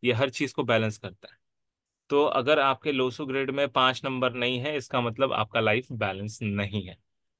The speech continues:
ये एकदम प्रमाणित है। लोसो ग्रेड जब आप देखेंगे, लोसो ग्रेड का कनेक्शन जैसा बनता है कि ऐसे लोगों का जिनका पाँच नंबर मिसिंग है, वो लोग जो है अपने life को किसी भी हालत में balance नहीं कर पाते। कभी finance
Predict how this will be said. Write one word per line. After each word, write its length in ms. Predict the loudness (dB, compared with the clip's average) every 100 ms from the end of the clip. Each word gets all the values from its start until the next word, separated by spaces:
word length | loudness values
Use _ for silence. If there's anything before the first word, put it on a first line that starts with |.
| _
ये 120 | -2
एकदम 320 | 0 0 -2 -4
प्रमाणित 720 | _ _ 0 2 2 0 -4
है। 100 | -2
लोसो 320 | -2 -2 -2
ग्रेड 240 | 0 0
जब 200 | -2 -2
आप 140 | -2 -6 _ _ _ _ -6
देखेंगे, 320 | -4 -2 0
लोसो 300 | 0 -2 -4
ग्रेड 200 | -8 -6
का 100 | -6
कनेक्शन 420 | -4 -6 -4 -4
जैसा 240 | -2 -2 -2
बनता 360 | -2 -4 -4
है 120 | -6 -8 _ _ _ _
कि 80 | -6
ऐसे 380 | 0 2 2 0
लोगों 260 | 0 0 0
का 140 | -2
जिनका 300 | -2 -4 -4
पाँच 380 | -2 0 0 0
नंबर 260 | -2 0 0
मिसिंग 400 | -2 -2 -4 -2
है, 160 | -4 -6 _ _ _ -12
वो 320 | -2 4 6
लोग 540 | 6 6 6 4 -2 -16 _ _ -4
जो 160 | 0
है 160 | 2 2
अपने 280 | 2 -2 2
life 260 | 2 2
को 180 | -2 -8 -8 -10
किसी 260 | -4 -2
भी 120 | 2
हालत 260 | 2 2 0
में 180 | -2 -2
balance 440 | 2 2 0 -6 -8
नहीं 160 | -8
कर 160 | -6 -4
पाते। 320 | -2 -2 -2
कभी 260 | -2 -2 -2
finance 440 | 0 2 0 -2